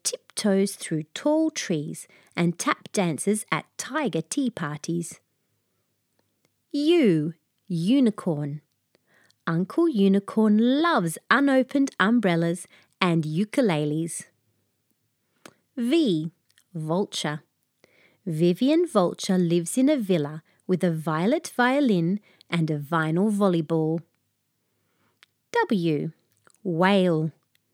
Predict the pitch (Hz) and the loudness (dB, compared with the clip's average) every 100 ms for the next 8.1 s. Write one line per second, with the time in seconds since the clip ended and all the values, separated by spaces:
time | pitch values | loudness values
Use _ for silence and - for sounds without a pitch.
0 | _ _ _ - 175 165 202 185 165 151 | _ _ _ -8 -2 2 2 2 0 0
1 | 185 202 185 214 196 175 160 175 175 180 | 0 2 0 -2 -2 -2 -2 -2 0 -2
2 | 165 156 233 311 - 311 294 269 202 165 | -4 -2 0 -2 -2 -2 0 2 0 0
3 | - - - 160 165 - - 190 180 165 | -4 -14 -10 -10 -10 -16 -10 -2 0 2
4 | 220 277 294 302 165 160 151 233 214 269 | 2 2 0 -2 -4 -4 0 0 0 -4
5 | - 190 180 185 - 226 190 170 165 170 | -4 -2 0 0 0 -2 0 0 0 0
6 | 175 175 _ _ _ _ _ _ _ _ | -2 -4 _ _ _ _ _ _ _ _
7 | _ _ _ _ - 311 - - - - | _ _ _ _ -6 -6 -6 -14 -12 -12